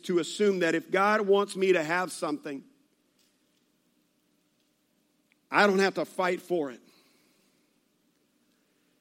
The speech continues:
And I, I think this is,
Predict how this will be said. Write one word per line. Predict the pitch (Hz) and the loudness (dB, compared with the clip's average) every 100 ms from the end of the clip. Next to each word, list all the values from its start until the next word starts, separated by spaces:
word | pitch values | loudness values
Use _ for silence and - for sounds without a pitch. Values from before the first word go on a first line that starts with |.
| _ _ _ _ _ _ _ _ _ _ | _ _ _ _ _ _ _ _ _ _
And | 147 | 0
I, | 220 | 0
I | 208 214 | 4 2
think | - 262 254 | 4 0 2
this | 254 - | 0 0
is, | 220 165 - | -2 -4 -10